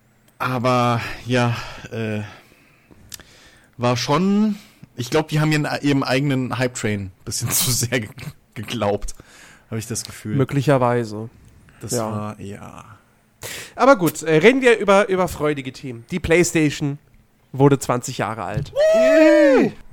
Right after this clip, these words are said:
Speaker 2: Das ist doch, das ist doch mal was. Mein Gott, zwanzig Jahre.
Speaker 3: Endlich mal ein Thema für mich.
Speaker 2: Krass. Endlich mal ein Thema für Dennis. <laughs>
Speaker 3: Ich find, jetzt ist, wär so der Punkt, wo ich sagen würde, "Boah, den Podcast muss ich abonnieren."
Speaker 1: Ja.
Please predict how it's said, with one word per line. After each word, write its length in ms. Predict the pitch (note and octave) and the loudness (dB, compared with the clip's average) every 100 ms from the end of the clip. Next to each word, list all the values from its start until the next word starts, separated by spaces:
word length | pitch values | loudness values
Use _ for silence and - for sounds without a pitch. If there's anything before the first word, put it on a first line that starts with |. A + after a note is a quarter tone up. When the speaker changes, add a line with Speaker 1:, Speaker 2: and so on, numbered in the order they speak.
| - - - | -20 -12 -2
Speaker 2:
Das 220 | D3 C#3+ | 0 0
ist 180 | C3 C#3+ | -2 -6
doch, 160 | - | -2
das 200 | F#3 C4+ | 4 6
ist 200 | C4 - | 6 2
doch 80 | C#3+ | -2
mal 140 | C#3+ | 0
was. 180 | C3+ B2 | -2 -4
Mein 160 | B2+ F3+ | -4 -2
Gott, 180 | D#3 - | -2 -4
zwanzig 380 | D3+ F3 F3+ | -6 -6 -8
Jahre. 360 | D3 C3+ B2 A#2 _ _ _ - | -6 -6 -6 -12 _ _ _ -6
Speaker 3:
Endlich 380 | - D#3+ E3 D3+ | 4 4 4 4
mal 120 | C#3 B2+ | 6 4
ein 80 | B2+ | 4
Thema 260 | C3+ A#2 | 4 4
für 160 | G#2+ A2+ | 2 0
mich. 180 | A2 G#2+ | 2 2
Speaker 2:
Krass. 220 | B2 - - - - - | -2 -10 -20 -20 -20 -6
Endlich 420 | - D4 C4+ - A3+ | 4 4 6 4 6
mal 140 | G#3 | 8
ein 140 | A#3 A3+ | 8 6
Thema 420 | - B3+ G#3+ G#3 | 2 6 6 8
für 160 | G3+ | 6
Dennis. 460 | - G3 E3+ C3+ - - | 6 0 0 -2 -4 -4
<laughs> 40 | - | -2
Speaker 3:
Ich 120 | D3 | 6
find, 280 | A3 A#3+ - - | 6 6 -2 2
jetzt 500 | D3 A#3 - - F#3+ | 6 6 4 0 0
ist, 160 | G3 | 4
wär 140 | F#3 F3+ | 4 6
so 80 | |
der 140 | F3+ E3 | 8 8
Punkt, 280 | G3+ G3+ E3 | 6 4 4
wo 60 | |
ich 80 | D#3 | 6
sagen 180 | D3+ D3+ | 6 6
würde, 120 | C3+ | 4
"Boah, 160 | B2 A#2 | 4 4
den 220 | D3 F#3+ | 4 2
Podcast 560 | - D3+ - D3 - C3 | 2 0 4 2 2 -2
muss 160 | B2+ | -2
ich 100 | A#2 | 0
abonnieren." 460 | G#2 G2+ G2 F2+ E2 - - _ _ _ _ _ _ _ - - D#4 - - - - - A#2+ | -2 -2 -2 -4 -6 -12 -20 _ _ _ _ _ _ _ -10 -6 -6 -6 -16 -18 -20 -12 -4
Speaker 1:
Ja. 160 | A2 | -4